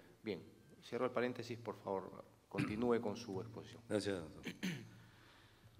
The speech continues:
Speaker 2: Durante la presente semana, la Jefatura del Área dos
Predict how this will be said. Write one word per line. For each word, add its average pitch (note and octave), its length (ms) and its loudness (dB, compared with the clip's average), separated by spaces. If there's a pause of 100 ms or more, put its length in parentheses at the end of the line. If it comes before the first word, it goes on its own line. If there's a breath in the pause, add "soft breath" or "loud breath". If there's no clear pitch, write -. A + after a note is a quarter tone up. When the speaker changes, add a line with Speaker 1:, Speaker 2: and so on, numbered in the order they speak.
(140)
Speaker 2:
Durante G#2 300 8
la A#2+ 80 10
presente B2+ 320 8
semana, D3+ 560 10 (580 loud breath)
la F#2+ 160 2
Jefatura F#2+ 400 4
del A#2+ 140 12
Área B2 140 12
dos C#3+ 360 8